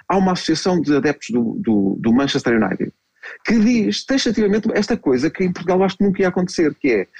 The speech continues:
se este clube for comprado por um Estado que não respeita direitos humanos,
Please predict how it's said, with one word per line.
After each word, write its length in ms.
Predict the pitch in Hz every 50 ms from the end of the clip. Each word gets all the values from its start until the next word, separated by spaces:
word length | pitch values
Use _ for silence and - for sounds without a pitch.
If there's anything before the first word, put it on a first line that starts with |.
| - _
se 200 | - - - 208 190
este 160 | 190 190 -
clube 360 | _ - 143 131 110 92 92 - _ _ _ _ _ _ _ _ -
for 160 | - 185 170
comprado 540 | - 160 147 127 - 123 113 101 90 78 - - _ _ _ _ _
por 100 | - 143 143
um 80 | 143 131
Estado 600 | - - - - 170 143 123 101 87 90 90 - _ _ _ _ _
que 80 | -
não 160 | 135 156 170 165
respeita 440 | - - - - 147 123 117 - 110
direitos 300 | 110 123 131 120 - -
humanos, 340 | 117 110 117 117 120 120